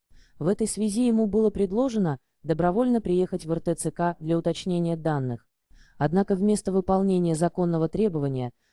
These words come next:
мужчина начал нецензурную брань, унижая честь и достоинство военнослужащих. После этого он начал звать прохожих на помощь. Конечно, нашлись желающие помочь. Несколько мужчин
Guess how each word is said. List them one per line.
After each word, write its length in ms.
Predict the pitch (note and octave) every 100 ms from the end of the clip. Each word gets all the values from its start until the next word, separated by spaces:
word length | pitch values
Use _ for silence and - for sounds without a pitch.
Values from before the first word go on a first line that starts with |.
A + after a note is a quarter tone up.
| _
мужчина 460 | D#3+ F3+ - C#4 C4
начал 320 | A3 G#3 G3
нецензурную 720 | F#3+ F#3 F#3 F3 F#3+ F3+ E3+
брань, 340 | D#3+ G3+ B3+ A#3+ _ -
унижая 480 | D#3+ F#3 F#3+ C4+ C4
честь 300 | - B3 -
и 40 |
достоинство 640 | F3+ F3 - G#3+ G3+ - F#3
военнослужащих. 920 | F#3 F3+ F3 F3+ E3 C#3 - C3 - _ _ - _ -
После 340 | F3 F3+ F3+
этого 200 | F3+ E3
он 140 | E3+ E3+
начал 280 | E3+ E3+
звать 300 | D#3+ E3 E3+
прохожих 500 | - D#3+ - E3+ D#3+
на 140 | E3+ D#3+
помощь. 440 | D#3+ C#3 A#2+ - _ _ - - _
Конечно, 400 | - E3+ G#3+ G#3
нашлись 420 | G3 F3 G3+ G3+
желающие 580 | D#3+ F3 F3 F3 - F3
помочь. 500 | - E3+ D3+ C3 - _ _ _ _
Несколько 440 | D#3+ F3+ - E3 D#3
мужчин 440 | C#3 - C4 C#4+